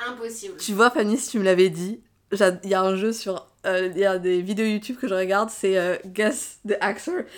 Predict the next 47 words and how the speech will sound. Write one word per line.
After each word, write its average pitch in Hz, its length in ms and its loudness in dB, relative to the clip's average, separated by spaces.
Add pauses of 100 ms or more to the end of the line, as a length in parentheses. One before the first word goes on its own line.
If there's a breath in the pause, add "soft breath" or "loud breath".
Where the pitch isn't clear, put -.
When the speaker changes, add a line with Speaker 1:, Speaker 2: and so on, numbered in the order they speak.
(220 loud breath)
Speaker 2:
et 196 140 2
ils 208 60 0
sortent 214 320 0
des, 214 240 6
euh, 208 340 10
genre, 208 260 4 (140 loud breath)
juste 233 380 -4
plein 240 200 6
d'actrices, 240 520 2
euh, 208 220 4
blondes 247 380 6
Speaker 1:
Impossible. 240 100 8
Speaker 2:
avec 233 200 6
le 262 120 6
même 247 260 4
look. 277 220 0 (120)
Ah, 214 240 6
c'est 220 80 0
incroyable. 190 500 -2
Speaker 1:
Impossible, 226 540 -8
je 233 60 -2
suis 220 160 -6
incapable 233 500 -10
de 196 80 -14
faire 220 180 -20
ça. - 180 -18 (280 soft breath)
Si, 302 320 -6
les 240 260 -8
acteurs, 233 460 -8
euh, 208 320 -12
de 208 140 -18
mon 202 180 -16
enfance, 240 420 -14
quoi. - 200 -18 (360 soft breath)
Mais 202 240 -10 (100)
et 202 80 -8
encore. 208 420 -16 (760)
Franchement, 185 440 -20
et 185 120 -14
encore. 175 320 -20 (160)
Je 180 120 -20
dois, 196 320 -10
je - 180 -16
pense 233 240 -14
que 214 100 -16
j'en 190 140 -12
connais 180 480 -16